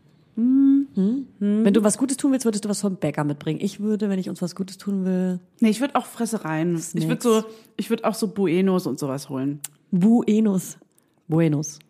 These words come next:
Speaker 1: <laughs>
Speaker 2: Buenos.
Speaker 1: Immer,
Speaker 2: Buenos dias.
Speaker 1: es gibt immer
Speaker 2: Buenos.
Speaker 1: wieder so Wörter,
Speaker 2: Ja.
Speaker 1: die ich
Speaker 2: Bis
Speaker 1: anscheinend
Speaker 2: heute?
Speaker 1: falsch sage.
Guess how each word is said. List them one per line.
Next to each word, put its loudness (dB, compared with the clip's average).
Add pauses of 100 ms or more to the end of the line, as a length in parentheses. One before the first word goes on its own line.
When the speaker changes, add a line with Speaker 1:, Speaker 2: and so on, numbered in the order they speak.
(100)
Speaker 1:
<laughs> -10 (440)
Speaker 2:
Buenos. 4 (500)
Speaker 1:
Immer, 8
Speaker 2:
Buenos 8
dias. 6 (260)
Speaker 1:
es -2
gibt 0
immer 6
Speaker 2:
Buenos. 10
Speaker 1:
wieder 6
so 2
Wörter, 6
Speaker 2:
Ja. 2 (200)
Speaker 1:
die 2
ich 2
Speaker 2:
Bis -8
Speaker 1:
anscheinend 6
Speaker 2:
heute? 8
Speaker 1:
falsch 6
sage. 4